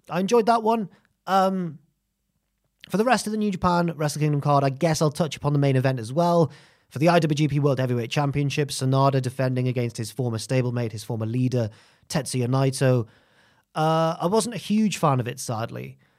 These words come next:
for a combination of factors in this match, both, uh, well, for a combination of factors, some in the match itself, but some outside of the match, such as, in my opinion,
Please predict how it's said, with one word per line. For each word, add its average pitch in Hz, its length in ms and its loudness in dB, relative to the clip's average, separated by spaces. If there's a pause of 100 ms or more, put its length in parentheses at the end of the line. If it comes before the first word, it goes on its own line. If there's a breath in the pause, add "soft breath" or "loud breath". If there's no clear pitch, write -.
(120)
for 147 380 0
a 131 60 -4
combination 165 560 2
of 170 60 -2
factors 160 540 -2
in 156 100 0
this 156 200 -2
match, 160 300 -4
both, 127 440 0 (540)
uh, 123 180 -4
well, 143 180 6
for 143 140 0
a 135 60 6
combination 135 400 2
of 120 80 -4
factors, 127 400 -2
some 135 380 2 (100)
in 147 160 2
the 135 100 4
match 131 280 0
itself, 117 560 -4 (400 soft breath)
but 127 120 -4
some 139 360 2 (100)
outside 160 560 0
of 107 80 -6
the 120 80 -8
match, 110 420 -8
such 196 300 2
as, 151 320 2
in 151 80 0
my 143 140 2
opinion, 131 440 -2